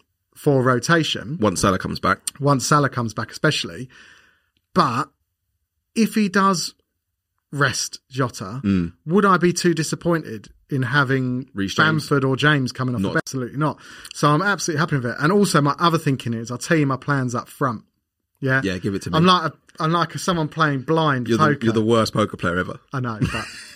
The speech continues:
Speaker 1: <laughs> but what I'm saying is,
Speaker 2: <laughs> I'm
Speaker 1: I'm
Speaker 2: all
Speaker 1: gonna
Speaker 2: in and
Speaker 1: do,
Speaker 2: here are my cards.
Speaker 1: I'm gonna tell you what I'm gonna do, and I'm still gonna do it, is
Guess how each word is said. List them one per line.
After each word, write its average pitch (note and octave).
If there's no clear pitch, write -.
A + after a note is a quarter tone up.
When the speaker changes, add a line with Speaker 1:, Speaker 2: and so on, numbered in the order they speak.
Speaker 1:
<laughs> -
but F3
what G#3
I'm G3+
saying F3+
is, C#3+
Speaker 2:
<laughs> F#3
I'm E3
Speaker 1:
I'm F3+
Speaker 2:
all F3
Speaker 1:
gonna E3
Speaker 2:
in D3+
and D3
Speaker 1:
do, -
Speaker 2:
here D3+
are D3
my C#3
cards. B2+
Speaker 1:
I'm F3+
gonna E3
tell A#3+
you G#3
what G3
I'm F3
gonna E3+
do, D#3
and B2+
I'm B2+
still E3+
gonna C3
do A#2+
it, A#2
is D#3+